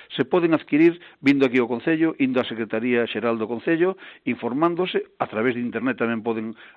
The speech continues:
eh, ter toda a información, e, por tanto, bueno, vender estas, mm, parcelas para que se poidan facer,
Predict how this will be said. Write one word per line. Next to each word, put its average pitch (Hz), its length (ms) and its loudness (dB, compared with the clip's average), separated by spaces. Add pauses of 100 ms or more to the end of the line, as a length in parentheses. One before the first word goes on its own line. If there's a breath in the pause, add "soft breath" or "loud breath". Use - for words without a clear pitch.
eh, 117 320 0
ter 117 160 -4
toda 113 160 -4
a 117 80 -2
información, 180 560 0 (320 loud breath)
e, 139 80 4
por 139 160 0
tanto, 139 320 0
bueno, 139 240 0
vender 127 320 -2
estas, 143 160 -4 (160)
mm, 123 320 -6
parcelas 156 400 0 (400 loud breath)
para 117 160 0
que 113 80 -10
se 110 80 -8
poidan 127 240 0
facer, 147 320 -2